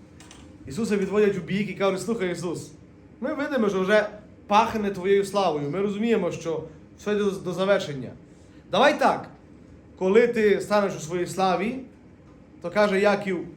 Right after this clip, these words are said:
я буду прем'єр-міністром біля тебе, а мій брат Іван замом моїм. Давай?» Він скаже: «Хлопці, ви уявлення не маєте, про що просите».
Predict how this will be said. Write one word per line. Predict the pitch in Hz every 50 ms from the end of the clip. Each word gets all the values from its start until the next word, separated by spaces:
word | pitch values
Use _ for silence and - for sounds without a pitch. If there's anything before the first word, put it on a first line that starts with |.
| - - - - - - - 147
я | 170 208 214
буду | 208 196 185 202 202
прем'єр-міністром | 202 196 196 196 202 208 208 196 196 190 190 190 185 185 - 220 233 254 277 285 - - - - - -
біля | 196 208 220
тебе, | 220 220 226 226 240 262 269 269 - - - - - - - - - - - - - -
а | 156
мій | 175 196 202 202
брат | - 202 226 247 262 254 -
Іван | 220 208 220 226 233 247 240 226 - - - - - - -
замом | - - - - 147 220 233 247 233 208 175 156 139 127 127 - - - - 147
моїм. | 165 180 175 151 135 120 110 98 92 - - - - - - - - - - - - - - - -
Давай?» | - 165 190 208 247 262 262 254 - - - - - - - - - - - - - - - - - - - - - - 160
Він | 180 170
скаже: | 147 185 190 190
«Хлопці, | 190 190 214 196 165 143 160 180 165 - - - - - - - - - - - - -
ви | 196
уявлення | 208 - 220 214 220 262 277 262 240 226 214 208 196
не | 196 190
маєте, | 190 190 185 185 180
про | 170 165 160
що | 156 165
просите». | 160 165 160 156 147 131 - - -